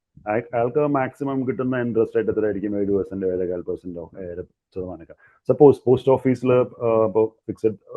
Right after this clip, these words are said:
ഡെപ്പോസിറ്റ് ഇട്ട് അഞ്ച് വർഷത്തേക്ക്, ആ, നമുക്ക് കിട്ടുന്ന ഇൻട്രസ്റ്റ് സെവൻ പോയിന്റ് ഫൈവ് പെർസെന്റ് ആയിരിക്കും, റൈറ്റ്? ആ,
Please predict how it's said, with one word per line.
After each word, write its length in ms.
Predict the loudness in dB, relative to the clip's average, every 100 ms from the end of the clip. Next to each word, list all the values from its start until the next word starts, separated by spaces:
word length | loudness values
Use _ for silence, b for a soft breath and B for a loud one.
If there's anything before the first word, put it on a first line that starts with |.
| -6 -2
ഡെപ്പോസിറ്റ് 360 | 2 2 2
ഇട്ട് 100 | -2
അഞ്ച് 220 | -4 -4 -4
വർഷത്തേക്ക്, 500 | -6 -10 -14 -12 -14 _ b b b _ _ _ -2
ആ, 120 | -2
നമുക്ക് 300 | 0 0 0
കിട്ടുന്ന 320 | 0 2 0
ഇൻട്രസ്റ്റ് 480 | 2 2 0 -2 -4
സെവൻ 320 | 0 0 2
പോയിന്റ് 240 | 2 2 2
ഫൈവ് 160 | -2
പെർസെന്റ് 340 | -2 -4 -4 -6
ആയിരിക്കും, 260 | -6 -10 -20 _ _ _ _ _ -4
റൈറ്റ്? 200 | -4 -6 _ _ _ _ _ _ _ _ -4
ആ, 320 | 0 2